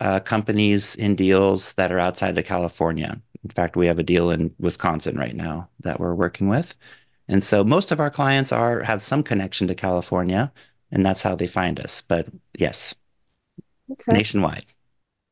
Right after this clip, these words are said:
Speaker 2: All right, Addison. Thank you so much for being on the show, Addison. It was a pleasure talking to you and learning from you.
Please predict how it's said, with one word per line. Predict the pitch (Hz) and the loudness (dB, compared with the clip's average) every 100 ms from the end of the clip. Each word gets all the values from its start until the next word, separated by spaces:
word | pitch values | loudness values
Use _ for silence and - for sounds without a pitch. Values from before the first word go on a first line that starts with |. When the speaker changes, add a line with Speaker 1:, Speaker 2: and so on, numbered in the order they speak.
| - | -8
Speaker 2:
All | 240 | -2
right, | 294 294 - - | 0 0 -2 -2
Addison. | 262 294 440 - - | 0 2 2 0 2
Thank | 285 311 - | 4 4 4
you | 320 | 2
so | - 262 | 4 4
much | 254 247 | 6 4
for | - 233 | 4 2
being | 240 247 | 4 6
on | 233 233 | 4 4
the | 240 | 2
show, | 294 285 | 2 4
Addison. | 202 180 196 226 | 6 4 4 4
It | 214 | 6
was | 202 | 6
a | 208 | 2
pleasure | - 220 214 233 233 214 - | 4 4 4 4 2 0 -2
talking | 208 214 240 233 | 0 0 0 -2
to | 220 | 0
you | 233 240 | 2 6
and | 220 220 | 8 8
learning | 233 254 240 233 | 6 6 2 0
from | 269 262 233 | 2 4 4
you. | 147 135 | 2 2